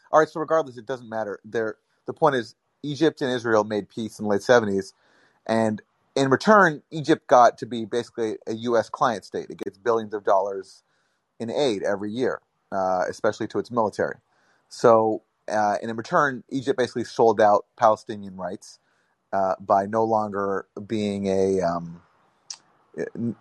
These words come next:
no longer challenging Israel and trying to, uh, you know, stand up to Israel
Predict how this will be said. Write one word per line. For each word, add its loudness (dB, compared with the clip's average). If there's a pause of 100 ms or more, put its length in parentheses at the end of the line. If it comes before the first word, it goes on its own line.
no 6
longer 4
challenging 4
Israel 0 (760)
and -6
trying 4
to, -2
uh, 0
you -2
know, -4
stand 2
up 2
to 0
Israel 0